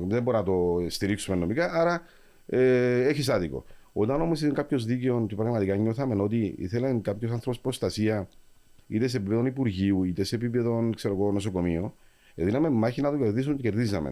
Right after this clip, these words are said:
το. Και κάποια στιγμή η, η δύναμη της εκπομπής ήταν τόσο μεγάλη,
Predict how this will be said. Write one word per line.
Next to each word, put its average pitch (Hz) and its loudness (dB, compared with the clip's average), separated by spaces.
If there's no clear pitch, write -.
το. - -14
Και 90 -4
κάποια 92 -2
στιγμή 117 0
η, 98 -2
η 87 -6
δύναμη 104 0
της 131 -8
εκπομπής 113 -2
ήταν 113 -2
τόσο 120 -2
μεγάλη, 107 0